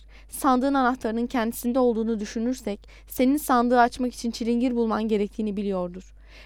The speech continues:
Resul'den dün akşam ayrıldığını öğrenmiştir. Yani bu sabaha kadar çilingire gitmeye fırsat bulamadığını düşünmüş olabilir. "Olabilir." dedim. Babamın arşivine ne kadar önem verdiğimi de bilmiyordu.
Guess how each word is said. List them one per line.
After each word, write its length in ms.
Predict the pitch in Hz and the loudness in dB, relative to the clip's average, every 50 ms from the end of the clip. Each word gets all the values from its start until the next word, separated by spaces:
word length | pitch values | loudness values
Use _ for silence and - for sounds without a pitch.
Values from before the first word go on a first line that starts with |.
| - - | 0 2
Resul'den 520 | 240 262 254 - 285 277 269 285 285 269 | 2 2 4 0 0 2 2 2 2 4
dün 80 | 262 285 | 2 2
akşam 360 | 269 254 - - - 254 247 | 2 2 0 0 0 2 2
ayrıldığını 440 | 240 220 220 220 214 208 247 269 311 | 2 2 2 0 0 0 0 0 0
öğrenmiştir. 640 | 311 302 294 285 262 247 226 - - - 196 190 - - - - - - | 0 0 0 2 2 0 -2 -4 -10 -14 -16 -16 -16 -18 -20 -20 -2 4
Yani 280 | 247 240 247 254 247 | 6 6 6 6 4
bu 60 | 262 269 | 0 0
sabaha 340 | - 320 269 240 262 262 | 0 2 6 8 8 6
kadar 260 | 262 - 247 220 202 208 | 8 4 2 2 2 2
çilingire 460 | - - 254 254 247 247 254 247 269 | 0 -2 0 0 2 2 2 2 0
gitmeye 320 | 233 240 - - 226 233 | -2 -4 -4 -2 -2 -2
fırsat 400 | - - 226 - - 240 - - | -2 -6 -6 -4 -4 -4 -2 0
bulamadığını 500 | 233 247 254 240 208 202 202 202 208 202 | 0 0 0 0 0 -2 -2 -4 -4 -6
düşünmüş 420 | 202 208 - - 226 233 233 - 240 | -8 -10 -8 -6 -6 -6 -4 -6 -6
olabilir. 400 | 208 196 196 190 185 185 208 - - - - - - - - - - | -6 -4 -6 -6 -8 -12 -14 -20 -20 -20 -20 -20 -20 -20 -20 -8 0
"Olabilir." 460 | - 262 302 330 349 381 381 381 294 | 2 2 4 4 4 4 2 2 4
dedim. 220 | 254 226 196 190 190 - - - - - | 4 2 2 0 -6 -10 -16 -20 2 6
Babamın 340 | 247 262 262 277 277 320 311 | 6 8 8 6 4 4 2
arşivine 600 | 277 - 240 247 254 - - 269 254 254 247 254 | 2 4 4 2 2 0 -2 -2 0 0 0 0
ne 80 | 277 | -2
kadar 240 | 294 - 330 330 311 | 0 2 2 4 4
önem 340 | 285 262 262 262 269 269 269 | 4 4 4 2 2 2 4
verdiğimi 420 | 262 240 247 226 247 254 247 247 | 4 2 2 2 2 2 2 2
de 160 | 233 262 247 269 | 2 0 2 2
bilmiyordu. 600 | 277 254 226 202 185 180 175 175 170 - 185 | 2 2 2 0 -4 -6 -8 -8 -10 -10 -14